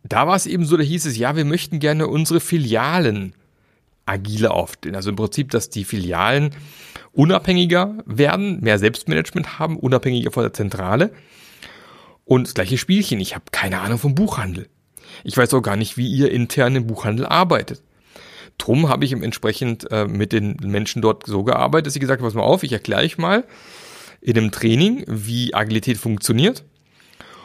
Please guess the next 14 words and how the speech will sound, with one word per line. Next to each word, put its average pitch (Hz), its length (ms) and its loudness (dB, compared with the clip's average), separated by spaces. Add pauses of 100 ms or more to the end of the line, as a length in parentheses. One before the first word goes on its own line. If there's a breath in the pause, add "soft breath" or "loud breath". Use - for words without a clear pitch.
(140 loud breath)
Und 117 220 2
dann 123 160 4
schauen 151 280 2
wir 170 100 4
gemeinsam, 143 760 0 (220)
äh, 117 100 -8 (180)
wa-, 110 520 0
warum 120 400 2
ihr 120 140 2
meint, 113 340 0
Agilität 113 500 -2
könnte 113 280 0
euch 107 200 -2
helfen. 120 400 0